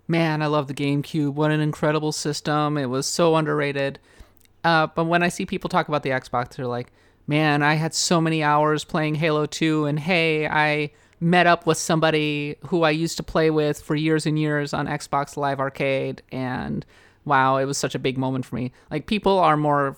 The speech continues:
fixated on kotor or, uh, or on Halo than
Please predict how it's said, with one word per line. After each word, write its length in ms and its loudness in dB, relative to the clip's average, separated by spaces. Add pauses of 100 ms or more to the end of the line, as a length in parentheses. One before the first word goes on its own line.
fixated 640 -2
on 460 -2
kotor 680 0
or, 220 -4 (300)
uh, 340 -4
or 160 -2
on 140 -2
Halo 460 -2 (460)
than 540 -2